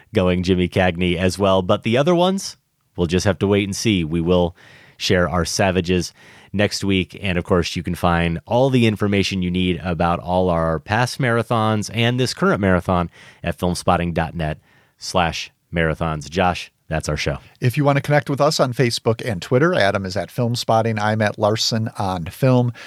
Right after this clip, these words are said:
Speaker 2: In the show archives at filmspotting dot net, you can find reviews, interviews, and top fives going back to two thousand five.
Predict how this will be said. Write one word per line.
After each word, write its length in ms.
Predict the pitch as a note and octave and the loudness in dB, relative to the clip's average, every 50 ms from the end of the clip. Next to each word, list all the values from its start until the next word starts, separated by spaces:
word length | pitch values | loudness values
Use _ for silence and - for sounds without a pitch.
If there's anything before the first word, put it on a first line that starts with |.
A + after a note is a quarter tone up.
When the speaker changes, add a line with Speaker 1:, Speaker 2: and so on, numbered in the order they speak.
| - - - - - | -20 -20 -20 -6 -2
Speaker 2:
In 80 | C#3+ C3+ | 0 2
the 60 | B2+ | 2
show 220 | - - D#3+ D#3 | 2 2 2 4
archives 480 | C#3+ C#3 C#3+ C#3 - D3 C#3+ C#3 C3+ A#2 | 4 4 2 2 2 2 2 2 2 2
at 140 | C3+ A#2+ - | 0 0 0
filmspotting 560 | - D3 C#3+ C#3 - - - B2+ B2 A#2+ A#2+ | 0 -2 -2 -2 -2 0 0 0 2 2 2
dot 180 | A2+ G2+ F#2+ G2+ | 2 0 0 2
net, 240 | D3+ G3+ - - | 0 -2 -2 -2
you 60 | - A#2+ | -4 -4
can 120 | - A#2+ | -4 -2
find 200 | A2 - A2+ G#2 F#2+ | 0 0 0 0 0
reviews, 400 | G2 G2 G2+ C3 D3+ D#3+ D3+ - | -2 -2 0 0 2 2 0 0
interviews, 500 | - C#3+ C3 C3 A#2 - B2+ B2 B2 A2+ | 0 0 0 0 0 0 0 -2 0 -2
and 160 | A#2+ G#2 F2 | -4 -6 -4
top 220 | - - G2+ G2 - | -2 -2 -2 -2 -2
fives 480 | - - G#2 G2+ G2 G2+ G2 F#2 - | -2 0 2 2 2 0 -2 -6 -8
going 320 | A#2+ A#2 B2 D3+ F#3 F3+ C#3+ | -4 -2 0 0 0 0 0
back 180 | G#2+ E2+ E2 - | 0 0 0 -2
to 80 | - F#2 | -8 -12
two 160 | - - A2+ | -6 -6 -2
thousand 400 | G#2 - G2 F#2 F2+ F2+ E2+ D#2+ | 0 0 0 0 -2 -4 -8 -4
five. 340 | - A2+ G2+ G2+ G2 F#2+ - | 0 2 2 2 2 0 -2